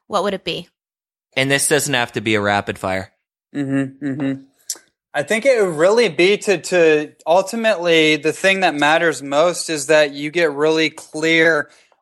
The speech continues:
Speaker 3: why you're here, what you're doing on this planet. What is your life all about? And what do you want your life to be? What do you want your legacy to be? And once you, once you start with that end in mind, then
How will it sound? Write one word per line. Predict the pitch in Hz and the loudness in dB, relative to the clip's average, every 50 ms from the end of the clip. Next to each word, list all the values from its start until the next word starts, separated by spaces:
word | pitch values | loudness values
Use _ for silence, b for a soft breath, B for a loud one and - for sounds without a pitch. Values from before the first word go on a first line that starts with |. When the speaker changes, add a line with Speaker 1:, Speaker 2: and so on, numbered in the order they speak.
| _ | _
Speaker 3:
why | - 135 143 147 156 160 | -8 0 2 4 4 4
you're | 165 165 165 147 135 - - - | 2 0 -6 -6 -8 -10 -14 -12
here, | 156 165 175 156 113 - - - _ _ _ _ _ _ _ _ _ _ | -8 -6 -4 -4 -6 -8 -12 -20 _ _ _ _ _ _ _ _ _ _
what | - 156 - - - | -12 -12 -10 -8 -8
you're | 170 | -8
doing | 135 143 151 156 160 160 160 | -4 -2 0 2 2 2 2
on | 160 160 | 0 0
this | 156 143 - | 0 -4 -6
planet. | - - 160 156 165 170 165 143 127 | -10 -6 -2 0 2 2 2 0 0
What | 135 151 170 | 0 0 0
is | 175 165 165 | 0 0 0
your | 180 175 | 0 0
life | 147 139 143 143 151 160 151 - - - _ - | 2 2 2 4 2 2 0 -6 -14 -18 _ 0
all | 143 151 156 151 147 | 0 2 2 2 -2
about? | 139 127 139 139 151 160 160 156 139 143 | -4 0 2 2 4 4 4 2 0 -4
And | 147 139 139 | -12 -12 -6
what | 135 165 170 175 | -4 -4 -2 -2
do | 190 | -2
you | 190 175 | -4 -4
want | 147 143 151 165 185 165 | -2 0 0 0 0 0
your | 170 165 147 | -4 -6 0
life | 143 147 147 143 - - | 2 2 2 2 -2 -6
to | - 143 | -14 -12
be? | 123 147 156 160 143 127 123 - _ - | -6 -4 -2 -2 -2 -4 -6 -12 _ -12
What | 143 147 151 | -8 -6 -2
do | 151 | 0
you | 160 160 | 0 0
want | 165 156 151 | 0 0 0
your | 156 151 | 0 0
legacy | 143 151 160 165 175 170 - - 151 | 2 2 2 2 0 -4 -4 -6 -6
to | 139 135 | -6 -6
be? | 127 143 143 143 135 131 B B B B B B B B B | -4 -2 -2 -2 -2 -4 B B B B B B B B B
And | 151 151 160 | -8 -2 0
once | 185 214 220 - - - | 0 0 0 -2 -4 -2
you, | 262 262 247 | 0 0 0
once | 220 190 180 196 214 226 - - 247 | 0 0 2 2 2 2 0 -2 0
you | 247 233 202 | 0 0 0
start | - - - - 196 196 202 202 190 185 | -2 -4 0 2 2 2 2 2 -2 -4
with | 180 170 - - | -4 -4 0 2
that | 175 170 180 180 - | 4 4 4 2 2
end | 165 165 175 175 160 | -2 -4 -4 -4 -6
in | 160 151 143 | -8 -8 -6
mind, | 139 143 151 165 170 170 165 165 147 | -2 0 0 0 0 0 -2 -2 2
then | 160 156 156 151 151 151 | 2 4 4 4 0 -2